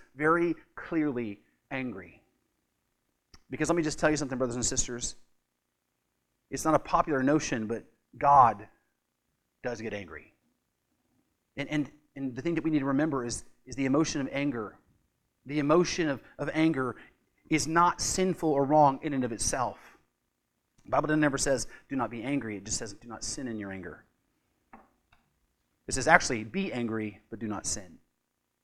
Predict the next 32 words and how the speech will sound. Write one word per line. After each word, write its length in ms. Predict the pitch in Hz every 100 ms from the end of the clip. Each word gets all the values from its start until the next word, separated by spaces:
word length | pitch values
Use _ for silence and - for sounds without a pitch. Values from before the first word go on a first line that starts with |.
| _ _ - _
In 80 | 127
fact, 220 | 139 135 -
under 160 | 160
certain 320 | 151 185 160 160
circumstances, 720 | - 208 180 - 143 147 139
anger 280 | 165 175 160
is 140 | 151
the 180 | 135 147
absolute 420 | 165 175 - 175 170
appropriate 720 | - - 196 196 160 151 143
response. 840 | 151 - - 196 180 135 - - - _ _ _ -
Like 160 | 165
the 60 | 165
time 320 | - 196 196
when 100 | 175
Jesus 320 | 175 202 175
walked 240 | 160 190 196
to 60 |
the 80 | 180
temple 320 | - 214 190
and 80 | 170
he 60 | 165
found 280 | 202 196
that 60 | 151
people 200 | 208 170
were, 160 | 170 156 - -
were 220 | 180 170 -
in 120 | 214
the 100 | 208
temple, 600 | - 226 233 202 170 156 - - -
you 120 | -
know, 120 | 180